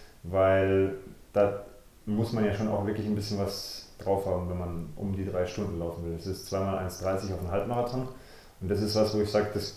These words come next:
kriegt, glaub ich, nicht jeder ohne, so ganz ohne geordnetes Training hin. Wenn ihr jetzt diese Zeit nehmt,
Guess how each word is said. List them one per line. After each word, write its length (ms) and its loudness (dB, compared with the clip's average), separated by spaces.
kriegt, 260 0
glaub 180 6
ich, 60 2
nicht 180 0
jeder 640 6
ohne, 460 4
so 100 2
ganz 300 10
ohne 180 6
geordnetes 500 6
Training 280 2
hin. 260 4
Wenn 320 6
ihr 160 10
jetzt 320 6
diese 200 4
Zeit 340 10
nehmt, 340 8